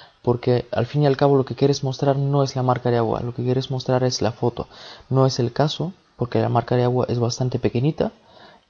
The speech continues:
yo diría que es del tamaño, eh, más correcto. Mm, pero s-, lo que sí que podrías hacer es ponerla siempre en el mismo sitio y crearle un, una sombra detrás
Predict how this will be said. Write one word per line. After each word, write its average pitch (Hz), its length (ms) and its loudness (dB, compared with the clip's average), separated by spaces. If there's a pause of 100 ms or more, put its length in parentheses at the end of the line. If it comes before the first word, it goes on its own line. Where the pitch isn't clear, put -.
(140)
yo 120 180 2
diría 120 220 4
que 113 140 -2
es - 200 -6
del 110 260 4
tamaño, 117 600 -2
eh, 107 440 -2
más 117 220 -2
correcto. 139 580 0 (920)
Mm, 127 580 -2 (640)
pero 131 200 4
s-, - 220 -4
lo 127 160 0
que 127 80 0
sí 147 160 -2
que 160 180 0 (240)
podrías 143 360 0
hacer 143 240 0
es 151 220 -2 (160)
ponerla 143 380 0
siempre 147 500 0
en 131 80 0
el 131 100 0
mismo 143 300 0
sitio 151 460 -2 (840)
y 165 300 2 (380)
crearle 139 400 2 (120)
un, 143 640 2 (100)
una 151 260 2
sombra 135 500 0
detrás 123 580 0